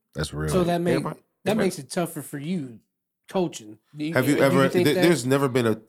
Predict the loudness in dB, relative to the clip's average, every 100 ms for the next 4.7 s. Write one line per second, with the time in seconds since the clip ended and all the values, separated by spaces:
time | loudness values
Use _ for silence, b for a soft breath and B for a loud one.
0 | _ _ 0 2 2 0 0 0 0 -2
1 | 0 0 0 -2 -4 -2 0 -2 0 0
2 | 2 0 -2 -2 -4 -12 _ _ -4 0
3 | 0 0 0 2 0 -2 -8 -6 -6 -8
4 | -12 -20 -8 -4 -2 -2 -6